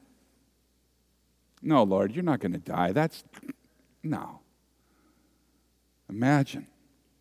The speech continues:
'Cause the reason he did that is Peter didn't like what Jesus said was supposed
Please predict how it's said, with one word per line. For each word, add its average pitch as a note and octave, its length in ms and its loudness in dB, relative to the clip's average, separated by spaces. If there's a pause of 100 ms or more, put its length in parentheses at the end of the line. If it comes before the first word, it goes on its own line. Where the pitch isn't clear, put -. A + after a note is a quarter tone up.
(2250)
'Cause - 200 -4 (120)
the C3 80 -2
reason E3 320 8
he C#3+ 80 6
did D3 180 4
that D3+ 160 8
is G#2+ 140 0
Peter E3+ 260 4
didn't C#3+ 300 2
like C3+ 400 2 (1400)
what A2 240 -2
Jesus B2+ 960 4
said A2+ 600 4 (380)
was A2 220 4
supposed - 880 -2